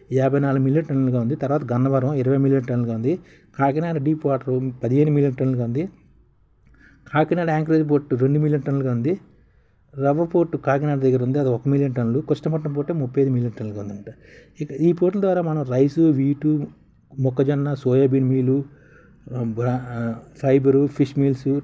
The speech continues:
టొబాకో, శాండ్, సిమెంట్, ఐరన్ ఓరు, సిమెంట్ క్లింకరు, మినరల్స్ అన్నీ ఎక్స్‌పోర్ట్ చేస్తున్నాం. ఇంపోర్ట్స్ ఏమో రాక్, ఫాస్ఫేట్, యూరియా, క్రూడ్ ఆయిల్, గ్యాస్, వుడ్ పల్ప్, మిషనరీ, గ్రానైట్ లాంటివి దిగుమతి చేసుకుంటున్నాం.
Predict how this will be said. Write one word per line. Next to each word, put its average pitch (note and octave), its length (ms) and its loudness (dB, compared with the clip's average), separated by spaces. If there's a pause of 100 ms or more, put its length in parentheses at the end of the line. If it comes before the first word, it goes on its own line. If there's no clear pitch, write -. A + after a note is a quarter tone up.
టొబాకో, C3+ 520 0
శాండ్, C3 580 -2
సిమెంట్, C3 460 -2
ఐరన్ C3 320 4
ఓరు, C#3 500 2 (880)
సిమెంట్ D3 360 2
క్లింకరు, C3+ 600 0 (240)
మినరల్స్ C3 380 0
అన్నీ D#3+ 560 -4 (280)
ఎక్స్‌పోర్ట్ - 380 -4
చేస్తున్నాం. C3+ 380 -4 (800)
ఇంపోర్ట్స్ F3 460 2
ఏమో F3+ 320 0 (420)
రాక్, D3+ 380 0
ఫాస్ఫేట్, C#3+ 560 0
యూరియా, C#3+ 680 4
క్రూడ్ C#3+ 320 0
ఆయిల్, C#3+ 420 0 (340)
గ్యాస్, C3 400 -2
వుడ్ C#3 440 2
పల్ప్, D3 400 0 (420)
మిషనరీ, C#3+ 460 0
గ్రానైట్ C3+ 500 0
లాంటివి C#3 360 -4
దిగుమతి C3 360 0
చేసుకుంటున్నాం. - 420 -12